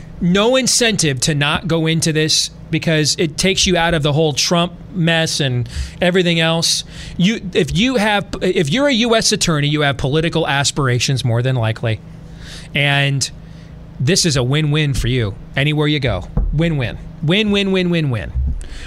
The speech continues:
If, at the very least, you get to be Roger Cossack and Gre-, Greta Van Susteren for the next twenty years, making six, seven figures as the quote-unquote legal analyst for some cable channel or E S P N one day.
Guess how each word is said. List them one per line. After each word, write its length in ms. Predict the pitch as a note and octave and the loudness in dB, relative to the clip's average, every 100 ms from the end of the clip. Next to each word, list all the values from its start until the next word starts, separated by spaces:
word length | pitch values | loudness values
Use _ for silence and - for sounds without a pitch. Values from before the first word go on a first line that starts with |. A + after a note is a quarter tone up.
| - | -2
If, 200 | F3+ - | -2 0
at 120 | E3+ | 0
the 80 | G3 | 0
very 380 | D#3+ G#3 B3 A3 | 0 2 4 2
least, 480 | E3 D#3 D#3 - - - - - - | 2 2 2 0 -4 -10 -18 -16 -4
you 200 | D3+ G3+ | 0 2
get 200 | D#3+ G3+ | 2 0
to 120 | F#3 | 2
be 360 | D#3+ F3 E3+ F3 | 2 2 2 0
Roger 480 | E3 E3+ F3+ D#3 F3 | 0 2 2 2 0
Cossack 640 | - E3+ D#3+ E3+ C#3+ C#3+ - | 0 2 2 2 0 0 0
and 180 | C#3+ | 0
Gre-, 220 | C#3 D#3 E3 | 2 2 0
Greta 280 | D3 D#3 D3 | 0 0 2
Van 180 | C#3 | 0
Susteren 400 | C3 D3+ B2 C3+ | 2 0 0 0
for 80 | A#2 | 0
the 60 | A#2+ | 0
next 160 | A#2+ | 0
twenty 240 | - C3 A2+ | -2 -2 -2
years, 200 | G#2 G#2+ | -2 0
making 280 | C#3+ C3+ C3+ | 0 2 2
six, 260 | - - | 2 2
seven 260 | E3 C#3 C3+ | 2 2 0
figures 520 | E3 D3 C#3 C3 B2+ - - - | 0 0 0 0 -4 -10 -16 -2
as 160 | D#3+ B2 | 0 2
the 120 | D3 | 0
quote-unquote 540 | - F3+ E3 E3+ D#3+ | 2 2 2 2 0
legal 300 | C#3+ D#3+ C#3+ | 2 2 2
analyst 420 | A#2+ A2 G#2 - - | 0 0 0 2 2
for 160 | C3 | 2
some 200 | - D3 | 2 0
cable 260 | - D3+ B2+ | 0 0 0
channel 400 | - C3 A#2+ A2 | 0 0 0 0
or 80 | G#2+ | 0
E 140 | D#3 | 2
S 140 | C3 - | 0 0
P 140 | C#3 | -2
N 200 | A#2+ A2+ | 0 -2
one 180 | G#2 G2 | -4 -4
day. 220 | F2+ | -4